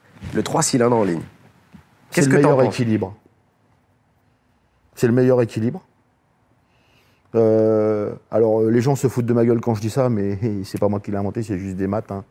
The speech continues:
Speaker 2: et de la phy-, et de la physique. Une table à deux pieds, elle tient pas. Une table à quatre pieds, elle est bancale. Une table à trois pieds, elle est jamais bancale. Trois, trois, non mais rigole pas.
Speaker 1: Non, c'est
Speaker 2: Trois
Speaker 1: vrai.
Speaker 2: points, c'est l'équilibre parfait.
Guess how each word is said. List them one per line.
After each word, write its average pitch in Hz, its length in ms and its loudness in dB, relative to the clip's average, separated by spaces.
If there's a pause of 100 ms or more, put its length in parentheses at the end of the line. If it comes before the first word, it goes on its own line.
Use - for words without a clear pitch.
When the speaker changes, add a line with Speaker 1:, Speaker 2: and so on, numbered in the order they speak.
(280)
Speaker 2:
et 95 60 -2
de 98 40 -4
la 101 80 0
phy-, - 140 -10
et 101 100 -4
de 95 60 -6
la 95 80 -2
physique. 113 460 -4 (720)
Une 110 400 2
table 127 300 2
à 117 40 4
deux 113 180 0
pieds, 127 360 -2
elle 95 200 0
tient 101 180 -4
pas. 160 300 -4 (1400)
Une 110 160 0
table 139 240 2
à 127 40 2
quatre 120 200 -2
pieds, 135 120 -2
elle 120 120 2
est 95 40 2
bancale. 113 380 0
Une 113 140 -2
table 123 160 2
à - 20 4
trois 147 180 0
pieds, 131 120 -2
elle 131 80 0
est 104 40 0
jamais 131 220 0
bancale. 90 320 -8 (840)
Trois, - 280 2 (160)
trois, 170 400 2 (280)
non 151 120 4
mais 175 80 4
rigole 139 240 4
pas. 185 360 0
Speaker 1:
Non, 147 140 0
c'est - 140 -4
Speaker 2:
Trois 120 240 4
Speaker 1:
vrai. - 80 -4
Speaker 2:
points, 190 180 4
c'est 185 140 2
l'équilibre 160 440 0
parfait. - 280 -8